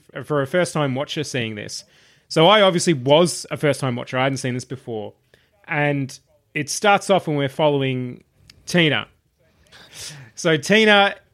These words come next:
we're watching Tina have a dream about a man sharpening his claws, and then she sees him down in the boiler room, wakes up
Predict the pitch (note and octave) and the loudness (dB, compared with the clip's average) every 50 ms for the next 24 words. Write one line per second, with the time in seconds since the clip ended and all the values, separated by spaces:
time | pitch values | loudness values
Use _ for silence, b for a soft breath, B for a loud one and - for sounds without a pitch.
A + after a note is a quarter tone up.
0 | _ _ F#3 E3 E3 F#3+ F#3 F#3+ A3+ G3+ F3 - G3 F#3 F3 E3+ D#3+ F3 F3 F#3 | _ _ 2 4 4 4 4 4 0 -2 0 2 2 2 2 2 2 2 2 0
1 | E3 C3+ D3+ D#3 D3+ D#3 D3+ D3+ C#3+ D3 C#3+ C#3 C3+ C#3 C#3+ D3 D3 C#3+ C#3+ C#3 | -2 0 0 0 2 2 0 0 0 0 0 0 -2 0 0 0 0 0 -2 -6
2 | C#3+ E3 - _ - - F3 D#3+ D#3 - D#3+ D#3 D3+ D3+ - - - C#3+ C3 B2+ | -8 -12 -16 _ -2 0 2 2 2 0 -2 -2 -2 -4 -4 -6 -2 0 2 2
3 | B2+ C3 B2+ B2 A2+ - - C3 B2+ B2 B2 B2 B2 - C#3 B2+ - - C#3+ C#3+ | 4 2 0 -2 -4 -10 -8 -8 -4 -4 -2 -4 -2 -2 -2 -2 0 2 2 2
4 | C#3+ C3 C3+ C#3+ C3+ C3+ B2+ B2+ C3+ - _ - - D3 D3 D#3 D#3+ D3+ C#3+ A#2 | 2 2 0 -2 -2 -2 -4 -4 -8 -10 _ -4 -2 0 0 2 2 0 0 0
5 | C3 C3+ C3 C3 B2+ A#2+ A#2 A#2+ A#2+ A#2 A#2 A#2 A2+ G#2+ - _ _ _ _ _ | 2 2 2 2 2 0 -2 -4 -4 -4 -4 -6 -10 -12 -14 _ _ _ _ _
6 | _ C#3 C#3 C#3+ C#3 - - B2+ A#2+ A#2 - | _ 0 0 0 0 -2 -2 -2 -2 -2 -6